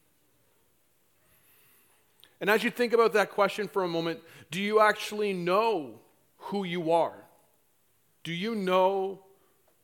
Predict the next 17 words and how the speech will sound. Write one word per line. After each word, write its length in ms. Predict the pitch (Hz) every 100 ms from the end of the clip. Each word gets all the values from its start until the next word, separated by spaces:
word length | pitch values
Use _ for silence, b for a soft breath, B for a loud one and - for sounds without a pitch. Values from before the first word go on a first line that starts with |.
| -
who 160 | 170
you 200 | 165 143
are? 140 | 131 123
When 120 | 151
you, 280 | 190 233 214
when 160 | 175 185
you 140 | 226
look 180 | 233 226
in 120 | 214
a 40 |
mirror, 520 | 190 196 208 165 151 B B B
do 100 | 135
you 140 | 185 190
know 380 | 185 214 220
who's 260 | - 214 202
standing 600 | - - 190 190 180 143
there? 280 | 117 95